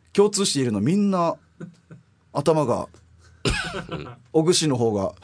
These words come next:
Speaker 1: 少なめでいらっしゃるよ。
Speaker 2: <laughs> まあまあまあまあ。
Speaker 1: うん。
Speaker 2: いや、だから、うん。
Speaker 1: 同族す-、同族嫌悪。
Speaker 2: 好き、好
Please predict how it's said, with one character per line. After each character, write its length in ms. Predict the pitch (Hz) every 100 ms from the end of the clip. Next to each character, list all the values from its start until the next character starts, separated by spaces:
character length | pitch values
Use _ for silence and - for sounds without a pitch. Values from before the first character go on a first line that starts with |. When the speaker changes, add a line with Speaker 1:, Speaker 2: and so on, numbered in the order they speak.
| -
Speaker 1:
少 180 | - 135
な 120 | 139
め 100 | 139
で 80 | 127
い 40 |
ら 100 | 127
っ 20 | 123
し 100 | -
ゃ 60 |
る 80 | 95
よ。 180 | 127 254 _ _ - -
Speaker 2:
<laughs> 420 | - - - -
ま 140 | - 143
あ 40 |
ま 120 | 127
あ 40 | 107
ま 120 | 98
あ 20 |
ま 140 | 85 76
あ。 100 | - _ -
Speaker 1:
う 40 |
ん。 160 | 98 117
Speaker 2:
い 20 |
や、 100 | 127
だ 120 | 113
か 100 | 104
ら、 460 | 95 87 80 76 76
う 60 | 104 92 80 73
ん。 40 | - - - - - -
Speaker 1:
同 220 | - 110
族 220 | 98 104 101
す-、 260 | - 104 95 -
同 140 | 117 120
族 200 | 123 117
嫌 160 | 160 139
悪。 40 |
Speaker 2:
好 40 | 117
き、 160 | 113 -
好 140 | 76